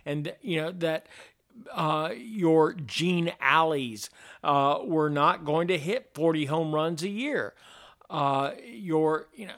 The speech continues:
Vince Coleman, uh, was not going to be a power hitter, but he could help the team running bases. Well, when it, you know, when it changed to the nineties,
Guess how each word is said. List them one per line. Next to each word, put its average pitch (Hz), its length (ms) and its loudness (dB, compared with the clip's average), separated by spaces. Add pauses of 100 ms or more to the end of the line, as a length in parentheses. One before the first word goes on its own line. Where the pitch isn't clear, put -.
Vince 175 480 -2
Coleman, 190 640 2 (500)
uh, 143 540 0
was 165 280 -4
not 185 300 -2
going 208 180 -2
to 214 40 -2
be 208 200 -4
a 190 60 0
power 202 420 0
hitter, 131 280 -6 (280)
but 226 100 -8
he 285 60 -4
could 185 180 -2
help 190 300 -2
the 196 80 -6
team 180 400 -4
running 151 320 0
bases. 135 500 -4 (420)
Well, 143 400 0 (400)
when 160 220 -4
it, 151 240 -6 (360)
you 214 100 -20
know, - 260 -16
when 208 160 -6
it 147 160 -8
changed 175 500 -2
to 175 100 2
the 147 120 -2
nineties, 202 600 -2